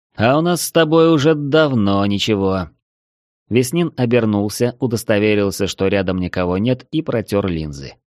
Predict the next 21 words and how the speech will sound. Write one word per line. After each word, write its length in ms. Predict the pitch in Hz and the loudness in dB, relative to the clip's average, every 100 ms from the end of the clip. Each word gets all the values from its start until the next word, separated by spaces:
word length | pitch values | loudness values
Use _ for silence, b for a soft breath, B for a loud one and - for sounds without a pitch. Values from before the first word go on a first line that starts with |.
| _ _ _ _ _ _ _ | _ _ _ _ _ _ _
"Это 440 | 87 85 87 85 | -2 2 2 2
не 140 | 82 87 | 0 -2
простой 480 | 90 87 - 110 107 | 0 0 0 0 0
преступник". 760 | 90 80 - 78 73 65 - _ _ _ _ - | -2 -4 -4 -6 -8 -16 -18 _ _ _ _ -6
Слова 440 | 113 120 127 147 | 2 2 2 0
он 160 | 151 147 | -2 -2
подбирал 480 | 143 131 135 123 120 | -2 0 2 2 -2
с 80 | |
трудом. 540 | - 131 113 82 65 62 _ _ _ _ _ _ _ - | -4 -6 -4 -6 -8 -16 _ _ _ _ _ _ _ -6
Несмотря 460 | 107 131 156 175 | -2 2 4 4
на 140 | 151 139 | 2 0
все 200 | - 143 | 0 0
предосторожности, 1000 | 127 117 - 101 110 113 135 - 143 135 | 0 -2 -2 0 0 -2 -4 -4 -6 -4
Арчибальд 640 | 135 127 139 120 135 127 135 | -4 -2 -2 0 0 0 0
мгновенно 640 | 120 117 120 123 123 117 | 0 2 2 2 2 0
оказался 580 | 113 117 107 110 104 104 | 0 -2 -2 -2 -2 -2
рядом, 440 | 95 95 98 120 | 0 0 0 -4
проявив 520 | 127 117 110 101 104 - | -2 0 0 0 -2 -2
интерес 440 | 107 92 90 90 | -6 -2 -2 -2
к 80 | - | -2
разговору. 640 | 87 82 87 80 73 67 | -6 -2 -4 -4 -8 -10